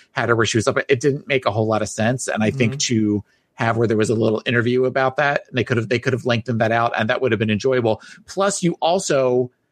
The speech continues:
Speaker 1: it felt very, you wanted to know which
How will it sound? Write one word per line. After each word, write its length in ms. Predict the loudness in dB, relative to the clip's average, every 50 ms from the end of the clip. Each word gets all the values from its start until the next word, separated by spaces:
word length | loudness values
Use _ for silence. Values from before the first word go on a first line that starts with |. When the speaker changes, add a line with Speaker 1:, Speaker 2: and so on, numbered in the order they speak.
| _ _ _ _ _ _ _ _ _ _ _ _ _ -2
Speaker 1:
it 180 | -2 -2 -2
felt 380 | -4 -4 -2 -2 -2 -2 -4 -6
very, 600 | -6 -2 0 0 2 2 2 2 2 0 -2 -4 -6 _ _
you 180 | -4 -2 -2 0
wanted 340 | 0 0 0 0 0 0 -2
to 100 | -2 -2
know 200 | 0 0 0 0
which 640 | 0 -2 -2 -2 -2 -2 -2 -6 -10 -10 -10 -12